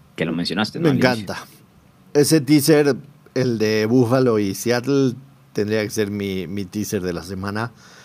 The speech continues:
Speaker 2: sin duda alguna.
Speaker 1: Productor, corrida significa otra cosa en España, ¿eh? Quiero decirte.
Speaker 2: ¿Cuándo, qué dije corrida?
Speaker 1: No, el productor aquí abajo en el súper, ¿eh?
Speaker 2: Seattle es la defensiva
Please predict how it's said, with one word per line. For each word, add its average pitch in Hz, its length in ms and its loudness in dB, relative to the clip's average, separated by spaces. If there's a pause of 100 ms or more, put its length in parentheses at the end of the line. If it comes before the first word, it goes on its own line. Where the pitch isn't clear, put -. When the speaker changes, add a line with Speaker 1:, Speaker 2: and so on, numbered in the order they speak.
(180)
Speaker 2:
sin 120 300 -2
duda 127 180 8
alguna. 117 240 4
Speaker 1:
Productor, 147 320 4 (540)
corrida 123 440 6
significa 147 420 2
otra 143 200 2
cosa 127 180 2
en 127 60 4
España, 104 500 0
¿eh? 135 100 -4
Quiero 95 160 0
decirte. - 420 -4 (680)
Speaker 2:
¿Cuándo, 156 340 4 (120)
qué 165 140 6
dije 175 260 6
corrida? 135 500 4 (720)
Speaker 1:
No, 131 340 4
el 120 100 4
productor 113 400 2
aquí 127 160 2
abajo 117 340 4
en 98 120 -2
el 95 60 -4
súper, 90 420 -4 (140)
¿eh? 123 200 -4 (640)
Speaker 2:
Seattle 160 420 4
es 156 80 2
la 165 80 6
defensiva 143 840 4